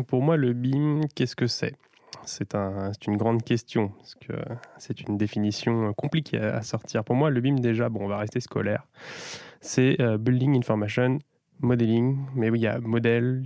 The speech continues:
il y a management. En fait, c'est faire aussi, euh, comprendre que le bim, dans sa définition, c'est pas que juste un modèle. C'est des outils, c'est des process, et surtout une chose qui est majeure pour nous, c'est l'humain. Euh,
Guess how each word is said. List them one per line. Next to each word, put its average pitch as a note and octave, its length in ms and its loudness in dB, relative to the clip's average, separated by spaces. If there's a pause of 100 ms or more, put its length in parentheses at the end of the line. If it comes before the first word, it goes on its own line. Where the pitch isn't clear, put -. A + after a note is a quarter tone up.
il A#2+ 60 -2
y A2+ 60 -2
a G#2 100 -2
management. A#2 840 2
En G#2 80 -2
fait, A#2+ 220 -2
c'est - 140 -2
faire A2 300 -2
aussi, A#2+ 460 -2
euh, G#2+ 480 -4
comprendre A#2+ 440 0
que A#2 120 -2
le G2 80 0
bim, G#2+ 300 0
dans G#2+ 180 -2
sa A2+ 100 0
définition, G#2+ 640 0
c'est G#2 240 -4 (140)
pas A2 120 0
que - 280 -2
juste A2+ 280 -2 (120)
un A2 80 0
modèle. G#2 420 0
C'est G2+ 360 -6 (400)
des A2 200 4
outils, B2+ 400 0
c'est B2 160 -2
des G#2+ 140 2
process, B2+ 480 -2
et A2+ 80 0
surtout - 520 0
une A2+ 80 0
chose A2+ 300 -2
qui - 160 -10
est - 20 -2
majeure G#2+ 420 -2
pour G2 180 -2
nous, B2 140 0
c'est A2 160 -4
l'humain. G2+ 260 -2 (1200)
Euh, G#2 420 2